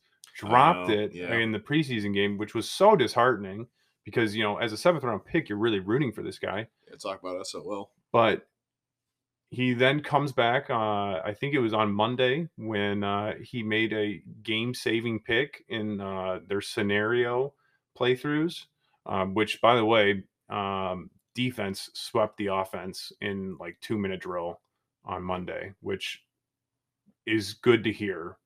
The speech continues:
Speaker 2: because that's where the defense really, really needs to start improving. Um, but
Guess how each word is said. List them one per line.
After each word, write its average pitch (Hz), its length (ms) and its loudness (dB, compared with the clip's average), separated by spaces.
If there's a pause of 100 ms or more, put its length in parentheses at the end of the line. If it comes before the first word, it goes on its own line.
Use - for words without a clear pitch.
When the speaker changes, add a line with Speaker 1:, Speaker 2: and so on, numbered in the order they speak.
Speaker 2:
because 92 460 -6 (400)
that's 104 360 2
where 107 260 -2
the 95 80 -2
defense 95 440 -8
really, 92 840 2
really 92 320 -4
needs 85 200 -10
to 104 60 -12
start 85 260 -6
improving. - 520 -16 (600)
Um, 85 520 -4 (240)
but 92 280 2